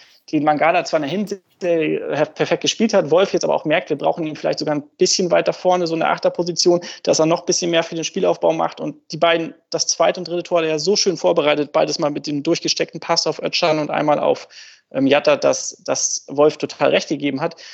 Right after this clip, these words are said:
Aber, ähm, Janicic hat schon in diesem, in der Kette zwischen Sechzehner und, und, und Mittellinie hat er sich meistens aufgehalten. Äh, da war er mir auch nicht präsent bei den Leuten. Er stand dann immer mit, mit den anderen H-S-V-Spielern in Überzahl, aber man kann sich das ganz gut angucken.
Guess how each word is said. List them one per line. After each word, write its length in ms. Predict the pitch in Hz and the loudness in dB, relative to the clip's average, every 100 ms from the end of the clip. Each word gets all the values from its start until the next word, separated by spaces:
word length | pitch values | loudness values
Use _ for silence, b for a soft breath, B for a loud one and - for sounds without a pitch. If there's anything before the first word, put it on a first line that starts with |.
| B B B - | B B B -4
Aber, 420 | 143 147 147 139 | 0 4 4 2
ähm, 120 | 139 | 0
Janicic 440 | 139 165 151 160 151 | 0 0 -2 -4 -6
hat 140 | 156 | -6
schon 540 | - 170 175 175 - - _ - | -2 0 2 0 -4 -12 _ -6
in 120 | 151 | -2
diesem, 480 | 156 170 160 147 - - | 0 2 2 0 -4 0
in 100 | 151 | 2
der 80 | 151 | 2
Kette 220 | 196 175 | 2 0
zwischen 280 | - 160 147 | 0 2 4
Sechzehner 520 | 208 - 202 165 160 | 2 0 -2 0 -2
und, 140 | 156 | -4
und, 300 | - 156 - | -4 -4 -2
und 280 | 160 151 - | -2 -2 0
Mittellinie 400 | 165 233 220 196 | 0 2 0 0
hat 60 | 185 | 0
er 60 | |
sich 160 | 175 160 | 0 0
meistens 300 | 170 160 151 | 0 0 0
aufgehalten. 480 | - 156 147 143 147 B B B - | 0 2 2 2 -4 B B B -10
Äh, 140 | 143 | 0
da 160 | 165 151 | 2 4
war 140 | 190 | 2
er 20 | |
mir 160 | 202 175 | 2 0
auch 40 | |
nicht 120 | 170 | -2
präsent 300 | - 151 175 | -6 -4 -2
bei 120 | 160 143 | 0 0
den 80 | |
Leuten. 300 | 139 156 - - - | 0 -2 -4 -16 -4
Er 120 | 151 | -4
stand 260 | - 185 180 | -2 -2 -2
dann 120 | 165 | -2
immer 260 | 202 190 | -2 -2
mit, 500 | 180 180 196 - - | -2 -2 -2 -4 -12
mit 140 | - 170 | -4 -2
den 80 | 160 | 0
anderen 240 | 180 170 | 2 2
H-S-V-Spielern 520 | 165 - 170 165 196 | 2 0 -2 0 -2
in 60 | 196 | 2
Überzahl, 460 | 226 - 202 190 | 0 2 2 2
aber 160 | 170 165 | 2 -2
man 240 | 160 160 | -2 -6
kann 160 | - 175 | -4 -4
sich 80 | 165 | -4
das 160 | 160 | -4
ganz 160 | - 160 | -4 -4
gut 120 | - | -2
angucken. 400 | 170 165 170 165 | -4 -2 0 -2